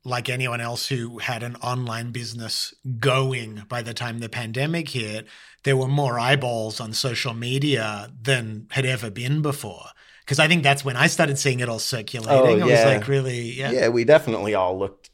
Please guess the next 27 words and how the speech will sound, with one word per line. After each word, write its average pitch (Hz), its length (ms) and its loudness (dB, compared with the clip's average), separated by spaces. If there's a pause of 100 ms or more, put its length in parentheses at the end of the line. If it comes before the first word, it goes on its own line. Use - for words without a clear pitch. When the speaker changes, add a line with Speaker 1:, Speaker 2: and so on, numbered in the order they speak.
Speaker 2:
to 113 140 -2
our 101 140 2
phones. 104 580 -4
Speaker 1:
Yeah, 147 140 4
yeah, 131 160 4
Speaker 2:
and - 160 0
we 101 60 -2
Speaker 1:
yeah. 101 80 0
Speaker 2:
all 110 120 2
started, 131 540 0
um, 131 600 -2 (300)
I, 90 300 -6
I 127 100 -2
don't 123 140 -2
know, 110 160 -2
kind 120 240 -6
of, 117 80 -14 (1300)
uh, 101 340 2
y-, 110 200 -14
using 117 500 -2
that 98 180 2
audience 76 560 -4
a 90 60 -4
little 71 220 -4
bit. 62 180 -8
Of - 40 -10
Speaker 1:
Totally. 107 200 -8